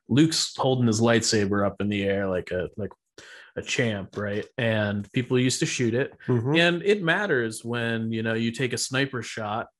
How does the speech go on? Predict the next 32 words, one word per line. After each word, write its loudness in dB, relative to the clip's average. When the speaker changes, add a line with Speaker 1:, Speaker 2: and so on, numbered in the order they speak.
Speaker 1:
to, -2
like, -2
Luke -2
or -6
Vader 2
or 6
whatever, -2
and -2
you 2
roll 6
a 4
die, 2
and 0
fifty 0
percent -2
of 0
the 4
time -6
you -8
take -6
a -6
wound, -10
right? -4
Speaker 2:
Yeah. 0
Speaker 1:
And, 2
um, 0
wounds 2
on 4
Jedi 4
are 2
very -4
precious. -10